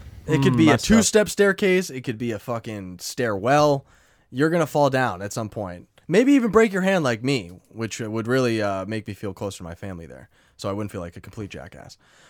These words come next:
Speaker 1: But the sweating profusely thing is self-explanatory. Sixty-nine degrees, that's a pretty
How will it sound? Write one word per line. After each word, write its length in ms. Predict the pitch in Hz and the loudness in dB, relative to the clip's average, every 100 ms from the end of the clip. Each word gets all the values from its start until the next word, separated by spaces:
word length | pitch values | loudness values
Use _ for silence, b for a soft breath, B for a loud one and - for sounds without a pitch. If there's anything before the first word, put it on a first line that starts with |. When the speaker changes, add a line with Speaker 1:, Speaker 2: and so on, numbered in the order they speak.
| b | b
Speaker 1:
But 320 | - 104 92 _ _ | -4 -2 -4 _ _
the 100 | 139 | -6
sweating 280 | 135 269 269 | 6 6 6
profusely 420 | 185 170 190 170 | 4 0 0 0
thing 160 | 151 131 | -2 -2
is 200 | 107 98 - | -2 -6 -10
self-explanatory. 800 | 110 95 - - - - - | -8 -8 -12 -20 -20 -20 -18
Sixty-nine 460 | - 135 - 117 110 | -8 -8 -6 -6 -6
degrees, 500 | 98 98 98 92 - | -6 -6 -6 -6 -8
that's 460 | 120 113 - - - _ _ _ | -6 -6 -8 -16 -18 _ _ _
a 60 | - | -12
pretty 380 | - 117 98 | -8 -6 -8